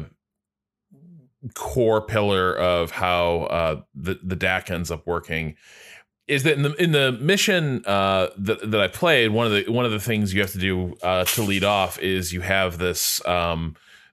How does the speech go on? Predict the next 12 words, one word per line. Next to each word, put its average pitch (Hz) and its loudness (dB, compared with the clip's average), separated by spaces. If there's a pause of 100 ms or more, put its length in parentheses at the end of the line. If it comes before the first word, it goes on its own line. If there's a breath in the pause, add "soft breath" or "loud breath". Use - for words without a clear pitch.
this 110 -4
tow 147 2
recovery 107 0
vehicle 58 -6 (100)
that 95 0
walks 95 0
up 95 -2
to 104 -4
burned 92 -2
out 87 0
hulks - -4
and 90 -2